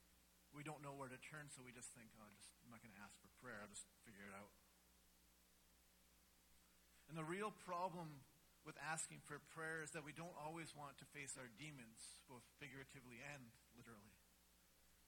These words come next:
And we certainly don't want anyone else to know about them either. So we pretend that they don't exist and that everything's okay by hiding it behind a smile or just simply saying,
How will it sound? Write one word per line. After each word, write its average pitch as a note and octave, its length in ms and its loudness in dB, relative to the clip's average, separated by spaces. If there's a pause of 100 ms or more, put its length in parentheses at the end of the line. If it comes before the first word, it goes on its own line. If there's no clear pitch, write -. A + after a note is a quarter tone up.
(260)
And D#3+ 80 0
we E3 80 2
certainly G3 320 6
don't E3 160 6
want D3+ 240 6
anyone D3 240 0
else E3 240 2
to D3 80 -4
know C3 160 0
about B2+ 240 -2
them A#2+ 80 -4
either. A#2+ 320 -2 (1200)
So F#3 160 6
we F3 80 12
pretend F#3 500 4
that G#3+ 80 2
they F#3 80 6
don't F3+ 300 2
exist D#3+ 480 6
and E3 80 4
that D3+ 100 4
everything's E3+ 480 4
okay D#3+ 400 6
by D3+ 140 6
hiding C#3 340 6
it D#3+ 80 0
behind D3 240 0
a D#3 80 2
smile C#3+ 480 6
or C#3+ 60 2
just C#3+ 180 2
simply C#3 300 -2
saying, D3 320 0